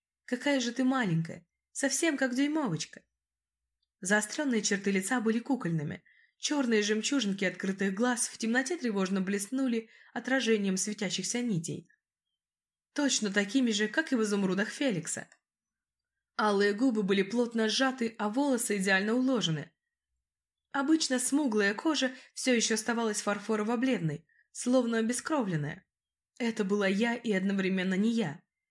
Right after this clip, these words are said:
Понять бы, жива ли она. Фу ты, жива ли я?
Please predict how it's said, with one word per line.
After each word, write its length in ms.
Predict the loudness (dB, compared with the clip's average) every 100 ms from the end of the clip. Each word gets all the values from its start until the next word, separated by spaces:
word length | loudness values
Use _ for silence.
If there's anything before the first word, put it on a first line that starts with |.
| _ _ _ _ _
Понять 540 | -4 0 2 2 0 0
бы, 120 | 0
жива 340 | 2 2 2
ли 100 | 2
она. 340 | 0 -2 -6 -10 _ _ _
Фу 260 | -6 -2 -2
ты, 260 | -2 -8 -6
жива 380 | -2 2 4 2
ли 100 | 4
я? 380 | 2 2 -2